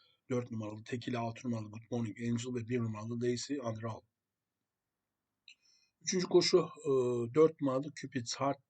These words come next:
büyük bir ihtimalle Javier Casarano ile koşuyu kazanır gibi gözüküyor. Tek atabilirsiniz diye düşünüyorum. Eğer, e, sürpriz arıyorsanız iki numaralı Wasp,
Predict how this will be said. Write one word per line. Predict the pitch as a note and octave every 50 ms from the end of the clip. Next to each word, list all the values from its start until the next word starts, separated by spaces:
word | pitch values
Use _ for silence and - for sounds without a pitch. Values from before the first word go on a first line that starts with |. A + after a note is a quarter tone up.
| _
büyük | - C3 A#2+ - -
bir | A#2 A2+
ihtimalle | A#2 - - - A2 A2+ B2+ C3 A#2+
Javier | A#2+ - A#2 A2+ B2 B2 A#2 - -
Casarano | A#2 A2 - - A2+ A2+ A#2+ A#2+ A#2 A2 G#2+ G#2+
ile | A#2 C3+ C3+ -
koşuyu | - - A2+ A#2 - - B2 C3+
kazanır | - - A#2+ A2+ - A2 A2 B2 B2+
gibi | A2+ A2 G#2+ A2 A#2 -
gözüküyor. | - A#2 G#2+ A2 - G#2+ - A#2+ B2 D3 C#3+ - _ - - - _ -
Tek | - C#3+ - C3
atabilirsiniz | A#2 - B2+ B2 A#2+ C3 B2 - - B2 A2 G#2
diye | G#2+ A2 G#2+ G#2+
düşünüyorum. | - - - A#2+ A#2 B2 C#3 D#3+ D#3+ - - -
Eğer, | A#2+ A2+ A2
e, | A2 - _ - - - - -
sürpriz | - - - A#2 A#2 - A2 A2
arıyorsanız | A#2+ A#2 A2+ G#2+ A2 - A#2+ A#2+ C3 C3 -
iki | - - - A#2+
numaralı | A#2 A2 G#2+ G#2 G#2
Wasp, | G#2+ G#2 A#2 A#2 - - -